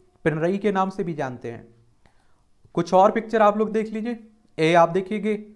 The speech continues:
विजयन साहब का परिवार है और आप देखिए इनकी जो पार्टी है सीपीआईएम, उसका चुनाव चिन्ह आप लोग अपनी स्क्रीन पर देख रहे हैं। एक बार आप लोग केरल को देख लीजिए।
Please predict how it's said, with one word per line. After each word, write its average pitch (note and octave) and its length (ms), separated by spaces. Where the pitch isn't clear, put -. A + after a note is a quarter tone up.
विजयन D3+ 440
साहब G3 320
का F3+ 180
परिवार F3+ 380
है E3+ 180
और C3+ 100
आप E3 120
देखिए A3 260
इनकी B3+ 180
जो C4 140
पार्टी F3 440
है B2+ 120
सीपीआईएम, F3+ 920
उसका D#3 260
चुनाव D#3+ 320
चिन्ह F3+ 220
आप F3 160
लोग F#3 460
अपनी F#3+ 260
स्क्रीन E3+ 340
पर F3+ 140
देख D#3 240
रहे A2+ 120
हैं। A2 160
एक E3+ 160
बार G#3 160
आप G#3+ 120
लोग A#3 160
केरल G#3+ 260
को A#3 100
देख A#3 200
लीजिए। B3 300